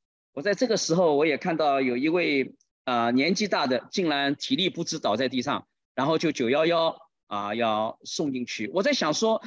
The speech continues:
其实每一个从全国各地赶到那边，甚至从外国赶过来的，其实他们的心中，其实他们的背后，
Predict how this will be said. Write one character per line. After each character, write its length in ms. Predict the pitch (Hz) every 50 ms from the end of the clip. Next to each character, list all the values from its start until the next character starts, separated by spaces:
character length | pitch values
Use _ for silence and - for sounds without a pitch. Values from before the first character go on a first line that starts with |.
| - - - -
其 140 | - - 247
实 100 | 254 269
每 200 | 226 175 160 196
一 80 | 262
个 100 | 285 330
从 240 | 226 - 196 214 226
全 320 | 202 - - 180 180 214 233
国 220 | 226 214 214 208
各 180 | 196 254 233 214
地 160 | 185 208 185
赶 240 | - - 120 117 143
到 120 | 175 175
那 120 | 180 175
边， 300 | 156 139 165 165 165 165 - - _ -
甚 160 | - 220 214
至 60 | 175
从 260 | 165 - 180 185 170 - -
外 240 | 214 262 254 190 165
国 120 | 175 175
赶 220 | - 147 113 120
过 140 | 131 151 147
来 160 | 135 120 117
的， 160 | 117 113 104 _ _ _ _ _ _ -
其 100 | - 190
实 80 | 190
他 160 | 180 185 196
们 100 | 208 190
的 60 | 165 160
心 260 | - - 190 190 190
中， 240 | 190 180 185 185 - _ _ -
其 120 | - 151
实 80 | 147 156
他 120 | - 180
们 100 | 185 180
的 80 | - -
背 160 | - 226 190
后， 280 | 151 160 131 - -